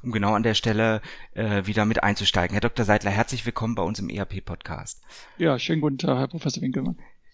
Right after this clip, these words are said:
Speaker 1: Jetzt weiß ich nicht, ob jeder unserer Zuhörer in der letzten Woche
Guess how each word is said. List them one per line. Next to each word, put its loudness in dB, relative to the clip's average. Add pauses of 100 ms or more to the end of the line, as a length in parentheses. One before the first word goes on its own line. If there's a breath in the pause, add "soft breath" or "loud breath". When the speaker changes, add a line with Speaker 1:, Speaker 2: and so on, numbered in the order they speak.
(1000 loud breath)
Speaker 1:
Jetzt 0
weiß 12
ich 4
nicht, 2
ob 4
jeder 4
unserer 4
Zuhörer 4
in 2
der 2
letzten -2
Woche 0